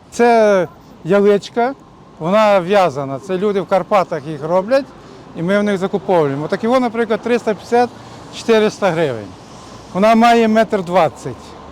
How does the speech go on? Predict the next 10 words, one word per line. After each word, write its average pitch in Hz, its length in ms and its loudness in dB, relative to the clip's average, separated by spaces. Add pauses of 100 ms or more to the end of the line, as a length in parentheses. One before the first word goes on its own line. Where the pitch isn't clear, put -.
(460)
Тут 240 160 -2
менші, 226 540 2
отакі 208 280 0
триста, 233 440 0
двісті 190 360 -6
п'ятдесят. 160 540 -2 (500)
Це 190 100 -4
дуже 202 480 0
гарна 180 400 0
яличка. 233 640 -4